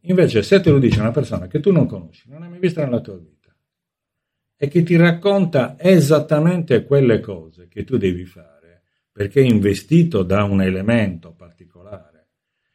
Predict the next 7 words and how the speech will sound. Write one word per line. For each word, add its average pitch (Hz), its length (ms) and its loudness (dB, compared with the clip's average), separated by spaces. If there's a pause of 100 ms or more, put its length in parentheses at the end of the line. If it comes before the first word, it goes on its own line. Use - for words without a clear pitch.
(160)
che 101 560 -8
è 98 460 -6 (440)
il - 120 -20
cervello 92 500 -2
collettivo, 98 840 0
a - 100 -20
ridaglie, 101 600 -12